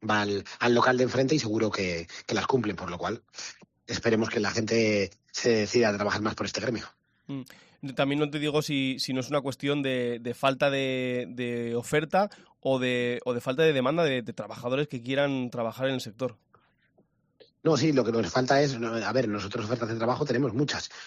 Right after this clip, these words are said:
Speaker 1: en, y realmente, y hay ofertas de trabajo que son para fines de semana, otras son para temporadas de verano, pero también hay ofertas de trabajo que son para, para todo el año. Entonces, yo creo que no hay un problema de, de, de oferta de empleo.
Speaker 2: Ujú.
Speaker 1: La oferta de empleo tenemos muchas, lo que nos pasa es que nos faltan, es cierto que nos faltan, eh,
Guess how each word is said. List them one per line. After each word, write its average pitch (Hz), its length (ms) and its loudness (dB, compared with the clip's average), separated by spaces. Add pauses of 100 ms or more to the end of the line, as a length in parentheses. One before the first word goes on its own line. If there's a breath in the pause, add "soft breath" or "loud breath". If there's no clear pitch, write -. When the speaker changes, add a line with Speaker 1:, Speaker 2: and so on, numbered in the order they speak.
(100)
Speaker 1:
en, 95 320 -6
y 104 200 -4
realmente, 104 520 0
y 120 160 2
hay 110 120 2
ofertas 107 280 -4
de 104 60 -8
trabajo 113 320 -4
que - 140 -8
son 107 180 -6
para 101 160 -2
fines 110 240 -2
de 107 60 -4
semana, 151 560 2 (280 loud breath)
otras 110 220 -2
son 120 80 0
para 104 160 0
temporadas 101 300 -2
de 107 80 0
verano, 123 260 4
pero 151 140 4
también 107 240 0
hay 104 60 0
ofertas 95 260 -6
de 95 60 -6
trabajo 98 300 -6
que 90 120 -10
son 98 120 -6
para, 85 380 -4
para 90 180 -6
todo 92 200 -6
el 90 60 -2
año. 120 220 0 (440 loud breath)
Entonces, 98 600 -4
yo 104 140 -2
creo 110 100 2
que 104 80 0
no 104 60 0
hay 110 80 2
un 107 80 0
problema 101 320 -2
de, 87 640 -4 (280)
de, 82 500 -6 (300)
de 78 320 -4
oferta 95 260 -6
de 90 80 0
empleo. 113 240 2
Speaker 2:
Ujú. 120 260 -4
Speaker 1:
La 92 200 -6
oferta 95 140 -6
de 95 80 -2
empleo 113 180 2
tenemos 110 260 2
muchas, 110 240 0
lo 90 100 -4
que 90 140 -6
nos - 80 -10
pasa 98 220 -2
es 98 60 -6
que 110 60 -6
nos 104 120 -6
faltan, 95 320 -2
es 98 80 -6
cierto 101 240 -2
que 135 80 2
nos - 80 -2
faltan, 90 360 -2
eh, 78 200 -8